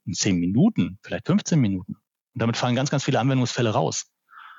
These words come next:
Also das sind alles Dinge, die aktuell gelten, wo, wo es aktuell wenig Sinn macht, diese Technologien einzusetzen, auch wenn sie shiny und toll erscheint. Ähm, aber wenn's wirklich darum geht, einen Lerneffekt und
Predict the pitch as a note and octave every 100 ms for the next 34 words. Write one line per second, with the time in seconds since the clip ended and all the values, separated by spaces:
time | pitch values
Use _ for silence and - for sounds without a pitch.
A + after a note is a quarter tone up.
0 | - - _ _ _ _ _ _ _ _
1 | _ _ _ _ _ C#3 F3 F#3 D3 G3+
2 | G#3 F#3+ D#3+ D#3+ C#3 B2 - F3 G#3+ A3
3 | A#3+ C4 - E3+ E3 E3 D#3 - D#3+ -
4 | D3 D3 D3+ D#3+ D#3 E3 D#3+ D#3 C#3+ D#3
5 | D#3 D3+ C#3 D#3 C#3 C#3+ D3+ C#3+ - A#2
6 | A#2+ D3 E3 D#3+ - C3+ E3 D#3+ C3+ -
7 | C#3+ F3 D#3 - D#3 F#3 - - - -
8 | - A#2+ - C3 C3+ C#3 B2+ B2 A#2+ -
9 | G3 - F3+ E3 D3 D3+ - - _ C#3
10 | B2 A#2+ C3 D#3 E3+ D3+ - D#3 - -
11 | - C#3+ C3+ C3